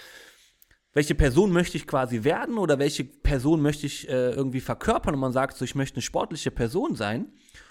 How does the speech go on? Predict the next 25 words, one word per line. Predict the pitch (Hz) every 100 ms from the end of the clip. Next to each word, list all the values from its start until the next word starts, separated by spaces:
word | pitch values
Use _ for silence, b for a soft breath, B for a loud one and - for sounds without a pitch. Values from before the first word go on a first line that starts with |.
| B B
und | 151 147 - _ _ -
genau | 151 170
deswegen | 202 208 175 190 165
esse | 190 - -
ich | 135 -
halt | 117 117 -
jeden | 117 113
Tag | 107 -
Gemüse, | 117 160 170 165
deswegen | 156 - 117 110
esse | 117 -
ich | 104 -
Eiweiß | 156 170 160 -
zu | 139
jeder | 139
Mahlzeit, | 131 127 127 123
deswegen | 117 - 113 113
trainiere | - 143 196 196
ich, | 185
deswegen | 147 135 135
mache | 127 113
ich | 117
zehntausend | 113 - 104 -
Schritte, | - 202 175
whatever, | 156 147 180 156 175